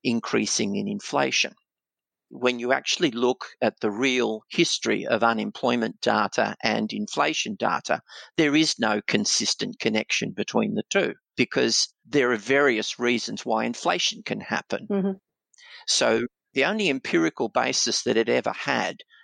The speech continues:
Speaker 1: was a study that was done by, um, Australian economist, actually, called Phillips, who plotted the ratio of wages to unemployment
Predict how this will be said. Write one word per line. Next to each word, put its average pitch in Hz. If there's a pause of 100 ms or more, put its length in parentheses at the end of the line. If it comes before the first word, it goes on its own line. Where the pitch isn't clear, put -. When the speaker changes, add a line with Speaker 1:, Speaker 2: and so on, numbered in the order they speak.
(160)
Speaker 1:
was 117
a 113
study 147
that 120
was 107
done 113
by, 104 (140)
um, 101 (160)
Australian 165
economist, -
actually, -
called 101
Phillips, - (420)
who 123 (260)
plotted - (420)
the 123 (400)
ratio 131
of 107 (160)
wages 127
to 120
unemployment 110